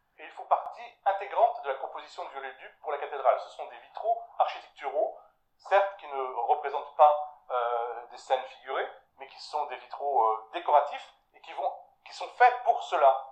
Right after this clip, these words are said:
dans la conception du L L D. Or, euh, je m'oppose à cela parce que, euh, il faut conserver ce qui a été, euh, ce qui n'a pas été abîmé par le feu et ce qui fait partie de la, de la, de l'intégrité de la cathédrale, de l'intégrité de l'état violé-le-duc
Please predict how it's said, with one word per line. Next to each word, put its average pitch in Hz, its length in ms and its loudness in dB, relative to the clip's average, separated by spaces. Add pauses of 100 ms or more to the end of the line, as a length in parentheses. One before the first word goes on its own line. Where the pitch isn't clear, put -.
(120)
dans 135 120 6 (140)
la 127 80 4
conception 147 420 -8
du 139 80 -8
L 123 60 -6
L 113 60 -12
D. - 60 -20 (1040)
Or, - 540 10
euh, 127 260 4 (200)
je - 120 -10
m'oppose 156 360 0
à 123 60 0
cela 226 420 4
parce - 280 0
que, - 140 -12
euh, 147 480 -8
il - 80 -20
faut - 120 -4
conserver 123 440 -2
ce - 80 -14
qui - 100 -16
a - 20 -8
été, 147 300 -12
euh, 107 160 -6
ce - 80 -20
qui 117 60 -16
n'a 107 60 -8
pas 135 160 -2
été 135 140 -10
abîmé 117 200 -12
par - 140 0
le - 80 -10
feu 247 160 -10 (360)
et 131 60 -16
ce - 80 -20
qui - 80 -20
fait - 120 -14
partie - 280 2
de - 80 -20
la, 113 140 6 (420)
de 120 40 -12
la, 110 180 0 (720)
de 113 40 -18 (240)
l'intégrité - 560 -6
de - 60 -10
la 120 60 -4
cathédrale, - 480 2 (320)
de 123 40 -10
l'intégrité 131 540 -10 (320)
de 117 60 -14
l'état 151 300 0
violé-le-duc - 420 -10